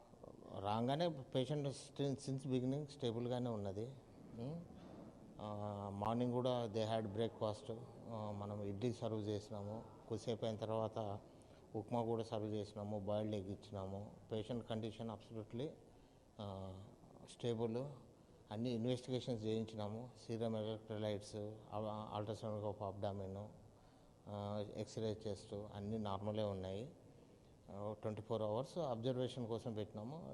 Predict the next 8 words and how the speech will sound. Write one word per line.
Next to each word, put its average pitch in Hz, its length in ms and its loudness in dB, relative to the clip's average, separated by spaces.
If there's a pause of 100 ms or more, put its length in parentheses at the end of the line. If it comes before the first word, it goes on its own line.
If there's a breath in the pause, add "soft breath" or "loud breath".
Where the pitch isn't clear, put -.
(320)
డెఫినెట్‌గా 117 500 0
రేపు 120 240 -2
మార్నింగ్ 113 380 2
మా, 98 480 -2 (640)
as 101 80 -2
per 107 220 -2
our 98 220 2 (1080 soft breath)
consultant, 107 640 4